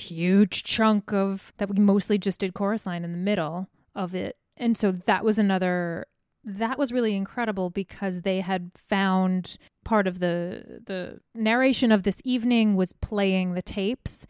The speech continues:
And that was the first time I actually got to hear a lot of those words that we know so well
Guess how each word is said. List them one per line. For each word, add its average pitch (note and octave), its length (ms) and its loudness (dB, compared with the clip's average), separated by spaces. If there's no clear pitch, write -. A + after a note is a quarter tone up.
And G3+ 160 2
that G#3 180 0
was A3 140 -4
the G#3 60 0
first G3 200 -2
time G3+ 120 0
I F#3+ 40 0
actually F#3+ 320 -6
got F#3+ 140 -2
to G3+ 60 -4
hear G3 520 2
a A#3 80 2
lot G3+ 280 4
of F#3+ 80 0
those F#3 220 4
words F#3+ 300 2
that G3 140 -2
we G3 140 2
know F#3 160 2
so F#3 200 0
well F3+ 680 0